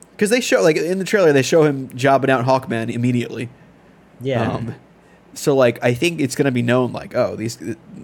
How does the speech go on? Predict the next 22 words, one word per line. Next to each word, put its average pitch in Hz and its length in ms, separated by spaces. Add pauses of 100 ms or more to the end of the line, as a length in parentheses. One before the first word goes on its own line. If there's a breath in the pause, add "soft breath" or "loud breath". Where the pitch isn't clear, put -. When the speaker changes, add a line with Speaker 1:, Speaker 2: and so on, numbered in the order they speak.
(140)
Speaker 1:
Black 117 200
Adam 104 240
is - 200
much 123 180
stronger 117 380
than 107 120
all 107 160
these 117 160
guys. 117 140
Maybe, 185 200
maybe 208 220
Doctor 160 300
Fate 123 240 (180)
will, 113 180
will 117 140
give 110 180
him 110 100
a 110 80
run 110 160
for 113 120
his 113 120
money. 113 220